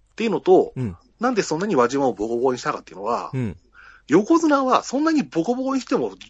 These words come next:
Speaker 1: 大丈夫、あの、なんて言うんだろうね。
Speaker 2: うん。
Speaker 1: その向かってくるからさ。
Speaker 2: うんうん。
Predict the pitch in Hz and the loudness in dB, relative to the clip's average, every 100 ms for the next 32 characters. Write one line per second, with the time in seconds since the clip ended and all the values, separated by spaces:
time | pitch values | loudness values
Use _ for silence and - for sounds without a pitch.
0 | _ - 208 254 302 226 135 127 131 127 | _ -2 0 4 4 2 -4 -6 -10 -10
1 | 95 - 85 113 92 - - 120 113 147 | -16 -18 -14 -12 -12 -14 -14 -12 -10 0
2 | 170 247 - 233 175 90 - - - - | 2 2 0 -2 -2 -2 -10 -12 -12 -8
3 | 170 156 131 117 101 | -2 0 0 -4 -6